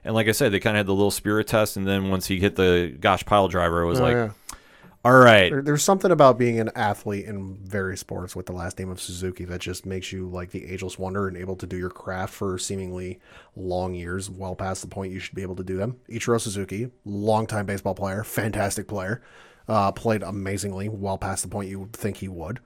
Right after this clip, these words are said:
Speaker 1: Mm-hmm.
Speaker 2: And now you look at this Suzuki in pro wrestling, going on still amazingly.
Speaker 1: Yes, l-, and they're gonna have their match this Wednesday on Dynamite. So rest assured, if I wasn't watching Dynamite already,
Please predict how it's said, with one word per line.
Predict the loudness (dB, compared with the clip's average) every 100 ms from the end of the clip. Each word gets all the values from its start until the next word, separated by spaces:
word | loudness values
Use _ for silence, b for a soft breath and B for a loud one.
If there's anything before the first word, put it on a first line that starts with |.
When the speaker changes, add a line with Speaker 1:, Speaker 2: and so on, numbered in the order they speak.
| -2
Speaker 1:
Mm-hmm. | 0 0 -2
Speaker 2:
And | -6
now | -4 -4
you | -4 -4
look | -6
at | 0
this | 2 2
Suzuki | 0 -4 -4 -6
in | -4
pro | 4
wrestling, | 4 4 0 -4 -10 -14 0
going | 4 6
on | 6 6 4 2
still | 2 6 6 6 2
amazingly. | 4 4 4 -6 -4
Speaker 1:
Yes, | 6 8 6 2 -4
l-, | 0
and | 2 4 4
they're | 6
gonna | 6 4
have | 4
their | 4 4
match | 4 4 2
this | -6 0
Wednesday | 2 2 0 0
on | 2
Dynamite. | 2 2 0 -2 0
So | 0 0 -2 -16
rest | 0 6 6 6
assured, | 2 6 6
if | 6 4
I |
wasn't | 4 4 4
watching | 2 2 2
Dynamite | 2 2 4 4
already, | 6 6 6 4